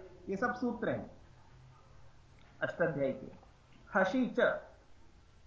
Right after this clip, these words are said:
और वश प्रत्याहार का उदाहरण दिया है नेड वशी कृति,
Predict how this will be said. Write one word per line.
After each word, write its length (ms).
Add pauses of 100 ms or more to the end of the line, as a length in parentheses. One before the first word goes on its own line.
(600)
और 280
वश 260
प्रत्याहार 520
का 500 (440)
उदाहरण 400
दिया 240
है 520
नेड 300
वशी 540
कृति, 560